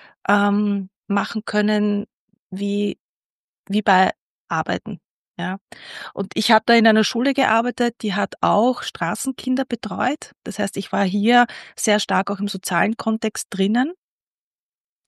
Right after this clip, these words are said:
Und, ähm, d-, da bist du halt mit dem echten Leben konfrontiert. Ja, und dadurch muss, ist man auch gezwungen, ein bisschen,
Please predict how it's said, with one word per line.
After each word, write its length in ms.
Und, 340
ähm, 420
d-, 280
da 100
bist 220
du 60
halt 160
mit 180
dem 100
echten 340
Leben 220
konfrontiert. 680
Ja, 280
und 180
dadurch 520
muss, 380
ist 200
man 120
auch 200
gezwungen, 800
ein 120
bisschen, 720